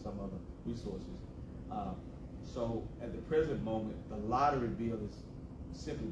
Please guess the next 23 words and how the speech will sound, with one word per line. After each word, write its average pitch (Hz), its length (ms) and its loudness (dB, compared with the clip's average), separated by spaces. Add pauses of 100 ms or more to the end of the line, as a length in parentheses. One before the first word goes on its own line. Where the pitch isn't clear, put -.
put 135 160 2 (320)
being 120 300 0
held 113 400 -4
up 117 160 2 (320)
or - 80 -6 (100)
held 113 220 0
hostage - 540 -2 (460)
by 107 140 2
those 117 360 0 (640)
interests 117 420 -2
that 107 160 0
are 107 160 -2
interested 110 400 -4
in 98 320 -4
the - 60 -2
casino. - 340 -4 (640)
They 113 120 0 (100)
feel 120 120 2
like 104 240 -2
they 110 140 -2 (140)
can't 117 200 0 (640)
get 123 140 2 (680)
casinos 120 480 0